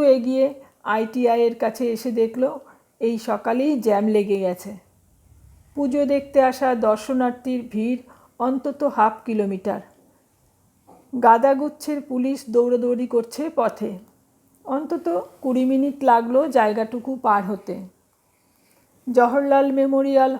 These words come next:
হসপিটালের পাশে এসে দেখল আর এক ফ্যাচাং। দুই দল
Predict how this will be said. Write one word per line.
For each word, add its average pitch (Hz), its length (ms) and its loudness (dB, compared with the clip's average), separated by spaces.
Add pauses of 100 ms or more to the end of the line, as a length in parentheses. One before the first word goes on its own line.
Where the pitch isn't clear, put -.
(120)
হসপিটালের 233 720 0
পাশে 214 440 0
এসে 240 220 -2
দেখল 214 360 0 (600)
আর 240 180 4
এক 247 180 2
ফ্যাচাং। 190 340 -4 (1300)
দুই 277 340 2
দল 277 260 6